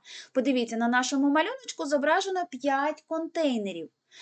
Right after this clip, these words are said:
Для скла, для пластику, для металу, для паперу і для органіки. Тобто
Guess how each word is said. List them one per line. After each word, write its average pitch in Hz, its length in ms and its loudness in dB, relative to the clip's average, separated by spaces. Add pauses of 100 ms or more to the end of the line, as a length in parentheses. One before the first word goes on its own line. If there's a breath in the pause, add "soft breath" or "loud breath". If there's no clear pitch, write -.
(240 loud breath)
Для 440 300 2
скла, 233 800 0
для 294 220 2
пластику, 262 840 2
для 247 240 2
металу, 190 720 0
для 214 200 2
паперу 302 720 0
і 349 180 2
для 330 360 4
органіки. 269 840 0 (480 loud breath)
Тобто 240 560 0